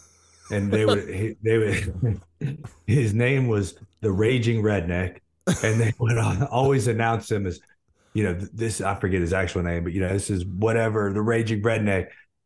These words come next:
He's three and twenty-six." But he's undefeated in the streets. <laughs> Every single time. And I, I don't know how many times I've seen him fight where they would just,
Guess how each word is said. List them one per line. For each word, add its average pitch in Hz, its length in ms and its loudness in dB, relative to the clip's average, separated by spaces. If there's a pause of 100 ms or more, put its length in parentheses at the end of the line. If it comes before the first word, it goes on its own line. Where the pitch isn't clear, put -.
He's 110 220 0
three 143 260 4
and 120 80 2
twenty-six." 123 840 0 (320)
But 113 80 4
he's 110 160 2
undefeated 131 680 2
in 101 120 0
the 95 100 -4
streets. - 600 -2 (180)
<laughs> 1017 1900 0
Every 175 340 4
single 147 400 2
time. 110 500 -4 (720)
And 123 440 0
I, 120 300 0
I - 20 2
don't 143 140 2
know 120 80 0
how 117 180 0
many 107 180 -2
times 101 280 -4
I've 98 120 -2
seen 104 200 -2
him 98 140 -2
fight 98 280 -2
where 92 120 -2
they 92 120 -2
would 92 140 -4
just, 90 260 -4